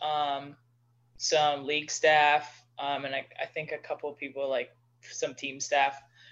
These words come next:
uh, but basically just to get, like, multiple perspectives and to make sure that we had a group that was kind of, like,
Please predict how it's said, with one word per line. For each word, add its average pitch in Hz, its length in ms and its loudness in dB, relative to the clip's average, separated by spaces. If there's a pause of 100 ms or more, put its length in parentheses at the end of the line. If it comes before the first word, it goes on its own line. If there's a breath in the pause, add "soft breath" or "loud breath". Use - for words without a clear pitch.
(280 soft breath)
uh, 156 320 10 (160)
but 147 240 -2
basically 156 360 4
just 143 240 -4
to 151 40 -4
get, 143 220 4
like, 131 260 0
multiple 135 420 -6
perspectives 135 800 -6
and 131 160 -6
to 143 100 -12
make 135 220 -2
sure 135 180 0
that 131 140 2
we 135 100 -2
had 135 200 2
a 131 60 0
group 135 360 -10
that 135 220 0
was 135 120 -6
kind 131 280 -2
of, 123 100 -4 (800)
like, 147 220 4